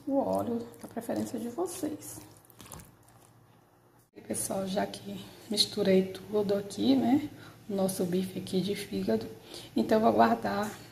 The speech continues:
de quinze a vinte minutinhos, não sei vocês, mas eu sempre, como eu tempero alguma carne, um frango, eu deixo guardar um pouquinho, eu acho que pega mais gosto o tempero.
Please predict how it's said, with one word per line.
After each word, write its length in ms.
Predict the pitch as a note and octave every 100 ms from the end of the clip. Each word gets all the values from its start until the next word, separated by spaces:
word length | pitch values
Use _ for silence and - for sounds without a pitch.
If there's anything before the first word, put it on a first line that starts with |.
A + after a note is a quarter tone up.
| -
de 140 | G#3+ A#3
quinze 640 | - - B3 C4 - C#4+
a 100 | B3+
vinte 340 | G#3+ A3+ A#3+ B3
minutinhos, 560 | A#3+ B3+ C4 - F3+
não 100 | F#3
sei 200 | F#3+ -
vocês, 420 | G#2+ B2+ - F3+
mas 180 | F#3 F#3
eu 80 | F#3+
sempre, 420 | F#3+ G#3 G#3 -
como 240 | - G#3 G3+
eu 240 | F#3+ F#3+ -
tempero 380 | G3 F#3+ F#3+ F#3
alguma 400 | F#3 F#3+ F#3+ F#3 - - -
carne, 440 | - F#3 G#3 G3 F#3+
um 40 |
frango, 580 | - F#3+ F#3+ G3+ F#3+ - - - - -
eu 120 | -
deixo 300 | A#3 - -
guardar 380 | A3 A#3+ A3+ A3
um 40 | A3+
pouquinho, 680 | A#3+ A#3 - G#3+ G#3+ G#3
eu 80 | F#3+
acho 260 | G#3 G3+ -
que 80 | A3+
pega 260 | G3+ G#3
mais 220 | G3+ G#3+
gosto 440 | G3 G3+ G3 - - - - - -
o 40 |
tempero. 680 | - A3+ - B3 F3+ D#3